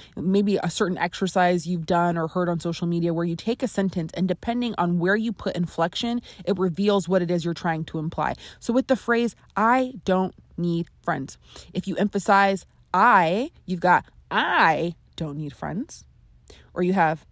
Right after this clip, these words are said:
"I don't need friends." And then there's, "I don't need friends." Okay, so let's break each one down. The first one, "Well, I don't need friends." That emphasis shows that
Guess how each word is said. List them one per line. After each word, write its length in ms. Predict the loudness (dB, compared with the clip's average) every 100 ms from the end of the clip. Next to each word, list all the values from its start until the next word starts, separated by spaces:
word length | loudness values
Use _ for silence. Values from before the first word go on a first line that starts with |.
| _ -4
"I 60 | 0
don't 220 | 0 -2 -8 -8 -6 -4
need 480 | 0 0 2 0 -4
friends." 680 | -12 -10 -8 -8 -10 -18 -20 _ _ _ _ _ _ -2
And 80 |
then 80 | 0
there's, 260 | 2 2 0 -12 -6
"I 40 |
don't 180 | -2 0
need 200 | 2 0
friends." 1040 | -2 -10 -10 -4 0 -2 -4 -8 -10 -12 -20 _ _ _ _ _
Okay, 240 | -4 0 -2 -4
so 120 | 0
let's 100 | 0
break 240 | 4 2 2
each 160 | -2
one 140 | -2 0
down. 240 | 0 -2 -8 -6
The 80 | -2
first 200 | 2 2
one, 160 | 0 -6 -10 -8
"Well, 140 | 0 2
I 320 | 4 4 4
don't 180 | 0 -4
need 180 | -10
friends." 460 | -10 -12 -12 -16 -20 _ _ _ _ 0
That 220 | 2 4
emphasis 640 | 2 -2 -4 -2 -2 -6 -12 -20 -20 -18
shows 460 | -4 2 4 4
that 340 | 2 2 0